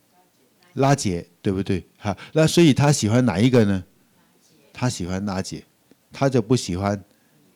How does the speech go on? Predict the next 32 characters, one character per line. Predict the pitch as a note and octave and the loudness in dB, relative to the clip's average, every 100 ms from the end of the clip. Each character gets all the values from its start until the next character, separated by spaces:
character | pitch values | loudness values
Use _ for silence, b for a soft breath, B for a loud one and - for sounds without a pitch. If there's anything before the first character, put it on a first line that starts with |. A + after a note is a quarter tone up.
| _ - | _ 0
利 | C#3 A#2 | 4 4
亚。 | - - b - | 2 -8 b 0
可 | A#2+ | 2
是 | E3+ E3+ | 4 6
利 | F#3 | 6
亚 | C#3 A2+ | 6 4
生 | D#3 D#3 | 4 4
的 | B2+ | 4
才 | A2 A#2 | 2 0
是 | A2 | 0
长 | A2+ G2+ | 0 0
子 | A#2+ G2+ F#2+ | 0 -2 -2
哦， | G#2+ G2 b b b b b b _ | -2 -4 b b b b b b _
对 | A#2+ G#2+ | 0 2
不 | A2 | 2
对？ | G#2 - B | 0 -2 B
所 | F#3+ | 4
以 | G3 | 6
圣 | - F3 | 6 4
经 | D#3 F#3 F#3+ | 6 4 4
就 | G3 D3+ | 6 6
在 | C3 | 4
这 | B2 F3 | 4 2
个 | D#3 | 2
点 | - - G#2+ D#2+ | 0 0 -2 -2
上 | E2+ C#3 G#2 | 0 0 0
去 | - B2+ | 0 -2
做 | - A2+ - | 2 0 0
一 | B2+ | -4
些 | - A2+ | 0 -2
保 | - - D#2 | -2 -10 -10
护。 | - A2+ | -6 -6